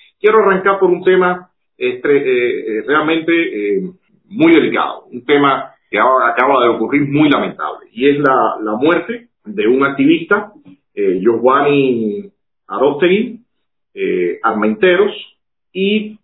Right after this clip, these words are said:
sobre todo lo que, lo que trae la muerte de este activista. Hasta este momento no ha, ha salido ningún grupo a decir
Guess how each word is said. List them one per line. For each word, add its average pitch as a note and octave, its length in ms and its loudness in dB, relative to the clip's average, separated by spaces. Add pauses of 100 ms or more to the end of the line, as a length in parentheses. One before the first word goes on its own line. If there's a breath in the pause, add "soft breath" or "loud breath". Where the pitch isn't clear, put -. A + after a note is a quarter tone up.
(220)
sobre D#3+ 300 0
todo A#3+ 320 4
lo - 220 4
que, D#3+ 260 0
lo D3 260 0
que C#3 160 0
trae E3 480 0
la B2+ 160 -2
muerte C#3+ 640 -2
de A#2 120 -2
este B2 160 -4
activista. F2 480 -16 (600)
Hasta B2+ 240 0
este - 140 0
momento F#3+ 400 4
no F#3 560 2
ha, E3+ 560 0
ha C#3 100 -6
salido D3 320 0
ningún C#3+ 260 -4
grupo F#3+ 360 4
a C#3 60 -2
decir F#3 480 -2